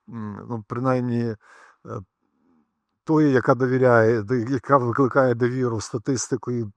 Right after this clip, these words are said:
по ринку. Він не зовсім прозорий, е, в певних моментах. Тож ми можемо оцінити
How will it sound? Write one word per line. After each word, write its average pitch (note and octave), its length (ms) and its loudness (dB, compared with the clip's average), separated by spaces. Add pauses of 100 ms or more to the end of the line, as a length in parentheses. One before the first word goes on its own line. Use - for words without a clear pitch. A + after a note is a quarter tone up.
по A#2 480 -4 (320)
ринку. D3+ 640 2
Він B2 380 -2 (160)
не B2 180 0
зовсім B2+ 400 0
прозорий, D3 640 2
е, - 680 -10
в A2+ 140 -6
певних C#3 400 0
моментах. C3+ 680 0 (280)
Тож F3 220 0
ми E3 80 0
можемо D#3 420 0
оцінити D3 680 2